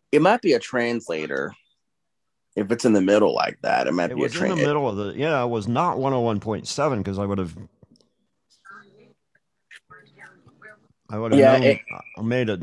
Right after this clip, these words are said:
Speaker 2: a note of that, but no, it was a, it was someplace,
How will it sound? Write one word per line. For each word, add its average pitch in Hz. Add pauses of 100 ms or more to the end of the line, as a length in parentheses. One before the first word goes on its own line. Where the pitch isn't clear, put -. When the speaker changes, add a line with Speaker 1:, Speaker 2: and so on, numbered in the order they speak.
(120)
Speaker 2:
a 101
note 127
of 95
that, 95
but 104
no, 123
it 131
was 131
a, 107
it 117
was 117
someplace, -